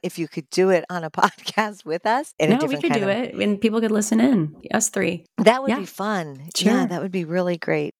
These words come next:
Speaker 1: It's so accessible. It's free. It's there. And in moments when we really need something, it's there. And, and it would just be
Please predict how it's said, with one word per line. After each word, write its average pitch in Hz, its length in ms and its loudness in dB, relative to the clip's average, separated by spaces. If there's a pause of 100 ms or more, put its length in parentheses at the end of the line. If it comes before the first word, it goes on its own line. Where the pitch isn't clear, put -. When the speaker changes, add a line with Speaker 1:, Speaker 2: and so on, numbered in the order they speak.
Speaker 1:
It's - 180 -10
so 156 540 -2 (100)
accessible. - 720 -6 (160)
It's - 240 -4
free. 156 540 0
It's - 360 -10
there. 143 640 0
And 175 140 2
in 156 160 -4
moments 160 520 -4
when 156 160 -2
we 147 120 -2
really 180 360 2
need 160 360 -8
something, 214 680 -2 (100)
it's - 240 -2
there. - 400 2
And, 180 160 -4
and 175 200 0
it 180 100 -4
would 175 120 -8
just 180 220 -4
be 165 240 2